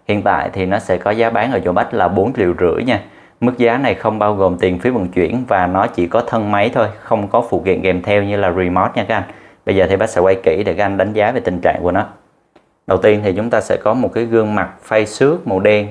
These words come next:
và như các anh thấy ở đây, hầu như nó không có những cái vết trầy xước hay là tì vết nào đáng để chúng ta phải bận tâm ha.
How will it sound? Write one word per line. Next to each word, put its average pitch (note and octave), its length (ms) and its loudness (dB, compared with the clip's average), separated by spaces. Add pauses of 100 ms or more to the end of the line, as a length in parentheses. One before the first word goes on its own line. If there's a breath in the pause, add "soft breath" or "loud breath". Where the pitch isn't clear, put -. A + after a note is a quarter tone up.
(180)
và F#2 240 0
như F#2+ 180 -2
các A2+ 100 -2
anh G#2 140 -2
thấy A2 200 -2
ở A#2+ 80 0
đây, G#2 160 2 (640 soft breath)
hầu G#2+ 140 2
như G#2+ 200 4
nó A#2+ 140 2
không B2 280 -2
có B2+ 80 2
những A#2 180 0
cái A2+ 100 -2
vết C#3 220 -4
trầy F#2 180 2
xước A#2+ 380 0
hay A#2 120 -2
là G2 160 2
tì F#2 200 -2
vết G#2+ 280 0
nào F#2+ 240 2
đáng F#2 260 0
để G2+ 100 2
chúng G2+ 140 -4
ta A2+ 100 0
phải G2 140 -2
bận E2+ 180 -4
tâm G2 200 0
ha. G#2 160 -2